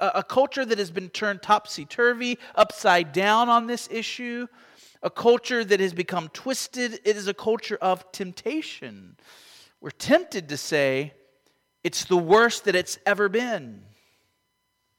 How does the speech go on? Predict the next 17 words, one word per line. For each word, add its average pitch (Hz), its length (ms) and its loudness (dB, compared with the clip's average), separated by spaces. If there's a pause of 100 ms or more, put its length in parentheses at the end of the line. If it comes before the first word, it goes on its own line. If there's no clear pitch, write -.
(1500)
And - 100 -18
certainly 160 440 -4
technology 131 840 -2 (260)
has 127 200 -10
brought 127 400 0
new 131 180 -10
challenges, 127 920 -6 (1080)
but 143 200 -6
the 147 80 -4
truth 214 500 -4
is 143 160 -10
that 143 140 -4
men 156 220 -10
and 147 160 -12
women 147 220 -8
are 113 100 -12
sinners. 110 580 -12